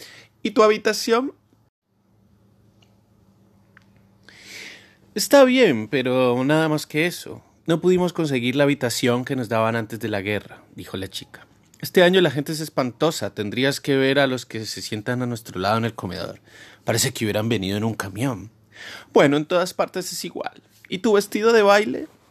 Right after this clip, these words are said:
Demasiado largo. Te dije que era demasiado largo.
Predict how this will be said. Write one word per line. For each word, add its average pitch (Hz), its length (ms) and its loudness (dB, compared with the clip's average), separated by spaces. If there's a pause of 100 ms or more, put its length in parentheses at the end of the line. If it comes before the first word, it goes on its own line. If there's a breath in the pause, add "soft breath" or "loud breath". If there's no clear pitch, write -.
(420)
Demasiado 240 580 4
largo. 156 500 0 (800)
Te 170 120 4
dije 214 300 -8
que 180 240 -4
era 196 160 2
demasiado 180 560 0
largo. 185 400 0